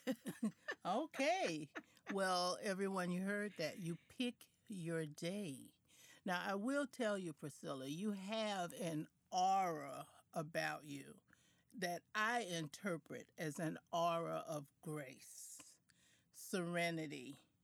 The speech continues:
Speaker 2: You seem very positive. Again, I can't imagine walking in your shoes, but you're doing it, and you're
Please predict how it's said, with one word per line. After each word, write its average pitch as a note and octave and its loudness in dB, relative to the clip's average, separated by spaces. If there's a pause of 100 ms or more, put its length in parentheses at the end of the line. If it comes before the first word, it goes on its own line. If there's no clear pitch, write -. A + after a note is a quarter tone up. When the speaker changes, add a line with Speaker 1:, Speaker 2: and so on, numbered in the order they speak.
(100)
Speaker 2:
You E3+ -2
seem F3 -2
very E3+ -2 (200)
positive. D3+ -4 (1080)
Again, D#3 0
I D3+ -6
can't G#3 0
imagine E3 0 (600)
walking D#3 -2
in D3+ 0
your D3 -2
shoes, - -6 (360)
but E3 2
you're F3 0 (160)
doing G3 4
it, C3 -4
and D3+ 0
you're D#3 0